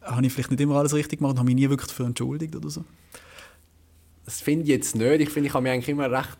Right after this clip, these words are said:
Speaker 2: schnell entschuldigt. Klar, ich, ich habe meine Fehler gemacht, aber ich habe mich eigentlich immer entschuldigt. Ich habe jetzt nie jemandem verletzt und dann habe ich sie nicht mehr angesprochen oder, äh, oder ihn und gesagt, ja, ich habe es für uns vergessen.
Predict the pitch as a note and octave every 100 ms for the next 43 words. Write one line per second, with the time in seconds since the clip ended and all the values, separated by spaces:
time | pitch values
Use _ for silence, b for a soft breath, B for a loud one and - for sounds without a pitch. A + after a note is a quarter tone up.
0 | - - C3 B2 B2 A2+ - A#2+ C3 D3+
1 | D3 - - - - C#3 A#2+ G2+ - -
2 | - - - A#2 A2+ A2 G#2+ G#2+ G#2 G2+
3 | G#2 A2+ - A2 G#2+ A2+ A2+ A2+ G2+ C3
4 | B2+ B2 A2 G#2+ A2+ B2 C#3 C#3+ A#2+ -
5 | G2+ A#2 A#2 B2 - - _ - A#2 A#2+
6 | A#2+ A#2 A2 G2+ G#2 - - G2+ F#2+ G2
7 | F#2+ F#2+ F#2 F#2 F#2 b b b b b
8 | b _ - G#2+ G#2+ G#2+ A#2+ A#2+ - A#2+
9 | A2+ A2+ G2 - G#2 G#2 G2 G2 G#2 G2
10 | G#2+ A2+ A2 G#2+ - G#2 G2 G2 G2 G2+
11 | G2 G2+ G#2 - A2+ G#2 G#2 G#2 A2+ -
12 | C#3